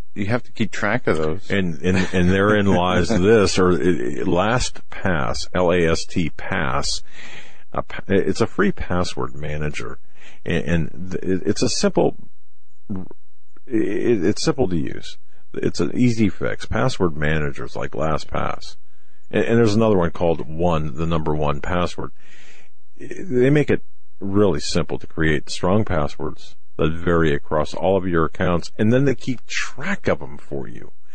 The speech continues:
Speaker 2: Okay, so do, do the password thing right, and, and don't put, you know, password for your password or one two three A B C or whatever it might be. So I'm, we're giving you options here to protect your,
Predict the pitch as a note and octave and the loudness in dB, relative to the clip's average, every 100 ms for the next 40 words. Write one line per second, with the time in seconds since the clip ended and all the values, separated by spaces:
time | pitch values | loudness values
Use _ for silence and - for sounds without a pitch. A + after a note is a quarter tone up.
0 | - - - - - D#2+ E2 D#2+ F#2+ F#2 | -4 -6 -6 -4 -4 0 0 2 2 0
1 | G2+ G#2+ G#2 F#2+ A#2 G2+ D3 C#3+ G2+ D2 | -2 -2 -2 0 0 2 2 4 4 2
2 | - D#2+ D#2 D2 - C2+ C2+ C2+ C#2 B1+ | 0 0 0 0 0 0 -2 0 0 0
3 | A#1+ - - - - - - D#2+ - D2 | -2 -4 -4 -4 -4 -4 -4 -2 -2 -2
4 | C#2+ C#2+ - C2 - D2 C2+ - - C2 | -2 0 0 -2 -2 -2 -2 -2 -2 -2
5 | - A#1 B1 - G#1+ B1 - D2+ C#2+ - | -2 -2 -2 -2 -2 -2 0 0 2 0
6 | C2 C2+ C2+ C#2 C#2+ C#2+ - C2+ C2 B1+ | 0 0 0 0 0 -2 -2 -2 -2 -2
7 | B1+ C2+ - G2+ E2+ C2+ C#2 B1+ B1 A#1 | -2 -2 0 2 2 2 0 0 -2 -2
8 | B1+ - D#2+ C2 - - - - - A#2 | -4 0 0 0 -2 -4 -4 -4 0 2
9 | F#2 A#2+ C3+ C#3+ D3+ G3 F3 G#2 F#2 F#2 | 2 2 4 4 4 4 4 4 4 2
10 | - D#2+ - - A1+ - D#2 - - E2 | 0 -2 -2 -2 -2 0 0 0 0 0
11 | - D2+ | 2 2